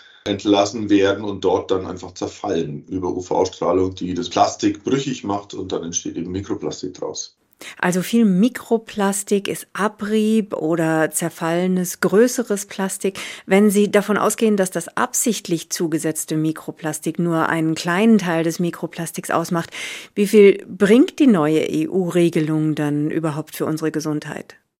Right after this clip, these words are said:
Speaker 1: Na, es ist ein kleiner Anteil, aber es ist schon auch ein Anteil, der den Mensch direkt mit Mikroplastik konfrontiert. Wir sind so auch konfrontiert über Atemluft, über Lebensmittel und so weiter und so fort. Aber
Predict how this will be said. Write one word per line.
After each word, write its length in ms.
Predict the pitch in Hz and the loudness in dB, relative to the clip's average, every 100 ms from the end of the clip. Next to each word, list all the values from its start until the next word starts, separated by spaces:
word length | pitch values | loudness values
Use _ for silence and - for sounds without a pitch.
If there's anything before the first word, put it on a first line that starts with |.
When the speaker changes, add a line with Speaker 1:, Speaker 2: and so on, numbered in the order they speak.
| _ _ - | _ _ -4
Speaker 1:
Na, 160 | 143 139 | 2 2
es 80 | 147 | 2
ist 100 | 147 | -2
ein 80 | |
kleiner 340 | 131 123 113 85 | -4 -4 -2 -4
Anteil, 380 | 101 127 170 175 | -6 -4 0 0
aber 180 | 135 | -2
es 100 | 131 | -4
ist 100 | 135 | -4
schon 200 | - 147 | -4 -4
auch 280 | 147 123 151 | -2 -2 -2
ein 260 | 113 151 107 | -2 -4 -2
Anteil, 640 | 104 151 135 123 127 135 135 - | -4 -4 -2 0 2 0 -4 -2
der 460 | 110 110 110 110 | 0 2 2 -2
den 260 | 104 110 104 | -2 -2 0
Mensch 380 | 107 139 151 - | -2 -2 -2 2
direkt 340 | 139 139 131 | 2 2 0
mit 240 | 131 135 - | -4 -6 -4
Mikroplastik 880 | 123 123 120 113 113 - 117 - _ _ _ _ _ | -4 -2 0 0 0 -2 -6 -6 _ _ _ _ _
konfrontiert. 960 | - 127 123 113 104 143 147 90 - - _ _ _ | 0 2 0 -8 -8 -2 0 0 -6 -18 _ _ _
Wir 140 | 101 101 | -2 0
sind 260 | 117 110 - | 0 -6 -4
so 240 | - 151 | 2 4
auch 240 | 151 - - | 4 2 0
konfrontiert 500 | 151 - 135 139 127 | -6 -6 -8 -6 -6
über 220 | 98 82 | -4 -2
Atemluft, 640 | 120 127 113 113 120 - | -2 -6 -6 0 0 -2
über 280 | 104 98 98 | -4 -4 -4
Lebensmittel 720 | 101 101 123 120 110 107 117 101 | -2 -2 -2 -8 -10 -10 -8 -8
und 180 | 107 | -8
so 120 | 101 92 | -6 -4
weiter 220 | 95 92 | -2 -4
und 80 | 92 | -8
so 100 | - | -2
fort. 340 | - 147 - | 2 2 2
Aber 760 | 92 113 131 110 120 143 151 | 2 2 4 2 2 2 -2